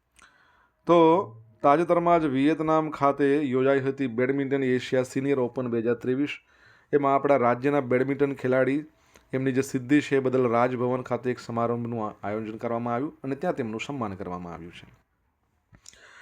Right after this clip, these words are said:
આંતરરાષ્ટ્રીય સિનિયર ચેમ્પિયન્સમાં પચાસ વર્ષથી વધુની વયની કેટેગરીમાં મેન્સ ડબલ્સમાં ઈ સી એ ગ્લોબલના વડા રાજેશ સિંહ અને અજય માથુર એમણે રજત ચંદ્રક જીત્યો હતો.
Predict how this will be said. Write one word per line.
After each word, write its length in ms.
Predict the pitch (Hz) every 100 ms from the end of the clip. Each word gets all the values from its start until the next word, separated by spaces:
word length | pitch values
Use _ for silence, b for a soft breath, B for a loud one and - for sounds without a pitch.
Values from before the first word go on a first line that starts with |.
| B B B _ -
આંતરરાષ્ટ્રીય 680 | 131 147 190 180 170 185 175
સિનિયર 340 | 156 151 160
ચેમ્પિયન્સમાં 800 | 156 147 143 147 139 135 139 151
પચાસ 440 | 139 131 175 175
વર્ષથી 260 | 147 143 147
વધુની 460 | 131 127 131 143 143
વયની 420 | 113 127 131 135
કેટેગરીમાં 580 | 131 123 127 127 127 120
મેન્સ 400 | 120 143 151 139
ડબલ્સમાં 800 | 127 127 127 117 98 _ b b b b b b b
ઈ 80 | 143
સી 260 | 135 170
એ 160 | 170 175
ગ્લોબલના 580 | 135 139 143 147 143 143
વડા 480 | 120 127 120 95 _ _ _ _ _ _ b _
રાજેશ 480 | 113 131 131 147 -
સિંહ 220 | 156 170 - _
અને 160 | 131 135
અજય 360 | - 131 135 156
માથુર 560 | 127 120 - 123 101 - _ _
એમણે 200 | 139 139
રજત 340 | 110 123 147
ચંદ્રક 280 | 151 123 117
જીત્યો 320 | 101 98 98
હતો. 280 | 90 - -